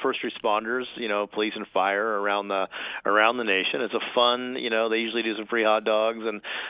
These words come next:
you know, last year they had their, uh, they had their canine unit out there, you know,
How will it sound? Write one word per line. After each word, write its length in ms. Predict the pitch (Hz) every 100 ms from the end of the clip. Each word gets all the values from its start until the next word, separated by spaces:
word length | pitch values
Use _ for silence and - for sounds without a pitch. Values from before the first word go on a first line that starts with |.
| -
you 120 | 104
know, 220 | 101 107
last 340 | 104 113 110 -
year 140 | 110
they 100 | 104
had 240 | 104 107 107
their, 300 | 110 107 107
uh, 280 | 104 107
they 80 | 110
had 220 | 107 113 113
their 160 | 110
canine 680 | - 120 120 117 117 117 123
unit 320 | 117 120 117
out 180 | 113 113
there, 420 | 123 120 120 120 120
you 100 | 110
know, 280 | 110 110